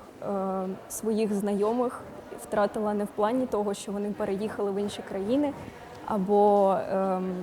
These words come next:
в інші міста, і ми просто перестали спілкуватися. Я з-, знаю багатьох моїх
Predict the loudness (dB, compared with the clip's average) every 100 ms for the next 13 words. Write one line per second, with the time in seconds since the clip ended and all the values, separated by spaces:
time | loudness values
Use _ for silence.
0 | -8 -2 2 2 0 -2 -2 -2 0 2
1 | 4 2 2 -2 -2 -4 -4 -4 -2 -4
2 | -2 -6 -4 -2 0 -2 -4 -2 -2 -2
3 | -8 -12 -14 -14 -16 -14 -6 -2 0 0
4 | -2 -4 -10 -14 -10 -2 0 0 -4 -4
5 | -4 -4